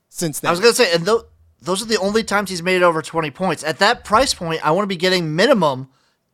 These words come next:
Speaker 2: eighteen to twenty. And he's not even breaking ten half the time.
Speaker 1: Nope. And that's, that's the thing. It's, it sucks 'cause he is a good running back, and he showed those flashes. And when he hits, boy, does he hit. But at eleven thousand dollars,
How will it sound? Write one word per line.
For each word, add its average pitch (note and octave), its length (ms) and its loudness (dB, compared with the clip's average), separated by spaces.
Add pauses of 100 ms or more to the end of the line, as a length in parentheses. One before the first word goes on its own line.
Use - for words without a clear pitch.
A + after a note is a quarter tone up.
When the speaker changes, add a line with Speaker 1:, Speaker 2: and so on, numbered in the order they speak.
Speaker 2:
eighteen F#3+ 480 -2
to D#3+ 80 -8
twenty. A3 480 -4 (360)
And C#3+ 140 -10
he's G3+ 280 -2
not A3+ 200 4
even G#3+ 220 -2
breaking G#3 380 -4
ten - 340 0
half C#3+ 280 -4
the A#2 100 -14
time. F2 340 -14 (240)
Speaker 1:
Nope. B2 280 -10 (200)
And D#3 120 -2
that's, F3 280 0
that's F#3+ 240 2
the F#3 100 -2
thing. G3+ 240 0
It's, E3 180 -4
it G3 160 -6
sucks - 380 2
'cause D#3 160 -4
he E3+ 140 2
is F3+ 160 2
a F3+ 40 0
good F3 180 2
running F#3 260 2
back, D#3+ 320 0
and E3 140 -2
he D#3+ 60 -2
showed E3+ 300 2
those E3+ 180 0
flashes. F3+ 460 0 (140)
And E3+ 160 0
when G#3+ 120 4
he A3 120 4
hits, B3 300 4 (320)
boy, G#3+ 200 6
does F#3 140 4
he D#3+ 140 0
hit. E3 320 2
But E3+ 120 2
at E3 40 2
eleven G3+ 340 4
thousand F#3+ 340 4
dollars, F3+ 480 4